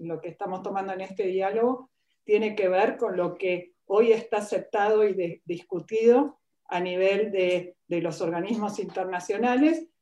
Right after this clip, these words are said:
que operan como ley blanda en los países que adhieren a, a estos organismos internacionales. En este caso, los O D S, el O D S cinco, y lo que habla es de, habla de igualdad de género.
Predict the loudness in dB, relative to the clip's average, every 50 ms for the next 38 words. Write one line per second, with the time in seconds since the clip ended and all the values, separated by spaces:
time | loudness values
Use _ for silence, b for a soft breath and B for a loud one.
0 | _ _ 0 2 2 4 6 8 8 8 8 6 2 0 0 -2 0 0 0 2
1 | 2 4 4 4 4 4 6 6 6 4 2 2 2 2 4 4 2 0 -4 -10
2 | -8 -6 -6 -6 -6 -6 -2 0 0 0 0 0 2 2 2 2 2 -2 -4 -2
3 | 0 0 0 0 0 -2 -4 -4 -2 -2 0 -2 -2 -4 _ _ _ _ _ _
4 | -8 -8 -6 -4 -4 -4 -4 -2 -2 -2 -2 -2 -2 -4 -4 -6 -6 -4 -4 -4
5 | -2 -2 -2 -2 -4 -4 -6 -6 -6 -6 -6 -6 -6 -10 -14 _ -8 -6 -2 -2
6 | -2 0 0 -2 0 2 0 0 0 0 2 2 2 2 0 -4 _ _ _ _
7 | -6 -4 -4 -2 -2 -2 -2 -2 2 6 8 8 6 6 4 2 4 4 4 4
8 | 2 0 0 0 0 -2 -2 -4 -4 -4 -2 0 0 2 0 0 -2 -4 -2 0
9 | 0 0 -2 -6 _ _ _ _ _ _ _ _ _ -2 0 2 2 2 2 2
10 | 2 4 6 6 4 4 4 4 4 4 2 0 0 -2 -2 0 0 -2 0 2
11 | 4 4 4 4 4 2 2 0 0 2 4 4 4 4 4 2 0 -4 -8 -6
12 | -4 -2 -2 -4 -6 -12